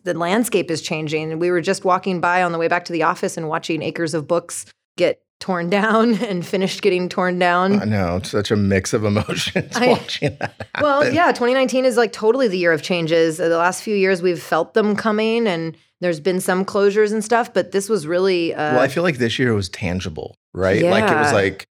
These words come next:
Speaker 2: anyone who's been in the, like, the news world, like, the whole concept of gentrification and development, especially in L A, a place that historically has remained stagnant in development for decades, is suddenly seeing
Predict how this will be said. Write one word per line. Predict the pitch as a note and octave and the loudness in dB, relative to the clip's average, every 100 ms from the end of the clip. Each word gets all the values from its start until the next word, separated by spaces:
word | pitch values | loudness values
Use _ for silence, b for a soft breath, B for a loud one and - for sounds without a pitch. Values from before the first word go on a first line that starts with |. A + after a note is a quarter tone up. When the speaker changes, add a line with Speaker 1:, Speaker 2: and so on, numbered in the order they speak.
| _ | _
Speaker 2:
anyone | C#3+ D#3 E3 E3+ | -2 -2 -2 -2
who's | C3+ A#2+ | 0 0
been | G#2+ A#2 | 0 0
in | A2 | 2
the, | G2 | 2
like, | F#2 F2 | 0 0
the | G2 | 0
news | G2 A#2+ B2 | 2 2 0
world, | G2+ G2 F2+ F2 E2+ F2 E2+ | -2 0 2 2 0 -4 -4
like, | F2 D2+ _ _ | -4 -4 _ _
the | - A2 | -6 -2
whole | G2+ A2+ | 0 0
concept | - A2 G2 G#2 F#2+ | 0 0 0 0 -2
of | G2 | -2
gentrification | E2+ F#2+ - F#2 - G2+ G2 - F2+ | -2 -2 -2 -6 -2 0 0 -2 -2
and | E2+ | -4
development, | - F2 F2 E2+ | -2 0 0 -2
especially | E2 C#3 D3 B2 | -4 -4 -2 -2
in | G#2 | 0
L | F2+ F2+ | -2 0
A, | A#2 G2 F#2 G#2 _ _ - | 0 0 -2 -6 _ _ -6
a | G2+ | -4
place | - G#2+ G#2 | 0 0 0
that | - F#2 | 0 -2
historically | G2 - - A#2+ G#2 G2+ F2 D#2+ - _ _ | -2 -2 2 2 2 -2 -4 -6 -14 _ _
has | G#2 F#2+ | -6 -2
remained | G2+ G2 F#2+ F#2 | -2 0 0 -2
stagnant | - F2 - G2 - | -4 -2 -2 -2 -2
in | F2+ | -2
development | E2+ F2+ - E2+ - | 0 0 0 -4 -6
for | F#2 | -4
decades, | F#2+ B2+ F2+ D2 D#2 - - - | -2 -2 -2 -2 -4 -8 -12 -6
is | F#2 | -6
suddenly | - G#2+ F#2 F#2 F2+ | -2 -2 0 -2 -2
seeing | G2 F#2 F#2 F2 F2 | -4 -2 -2 -2 -4